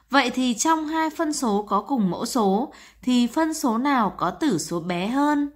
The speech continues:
thì bé hơn. Và ngược lại, phân số nào có tử số lớn hơn thì lớn hơn. Nếu các tử số bằng nhau thì hai phân số đó bằng nhau.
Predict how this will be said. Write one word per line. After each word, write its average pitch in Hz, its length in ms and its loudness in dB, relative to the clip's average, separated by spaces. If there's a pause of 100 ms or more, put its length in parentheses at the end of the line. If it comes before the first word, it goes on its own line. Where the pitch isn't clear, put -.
(120)
thì 185 140 -2
bé 156 240 -2
hơn. 254 380 0 (460)
Và 247 140 4
ngược 240 240 2
lại, 254 360 2 (260)
phân 330 200 2
số 247 200 -2
nào 262 380 0
có 165 100 -2
tử 233 240 2
số 170 240 -2
lớn 190 300 2
hơn 285 420 0 (100)
thì 185 160 0
lớn 160 260 0
hơn. 254 380 2 (560)
Nếu 233 240 4
các 381 280 0
tử 254 160 2
số 190 220 -2
bằng 220 280 0
nhau 294 380 2 (160)
thì 190 180 -2
hai 185 340 -2
phân 190 140 -4
số 190 220 -6
đó 170 300 0
bằng 196 320 -2
nhau. 254 460 0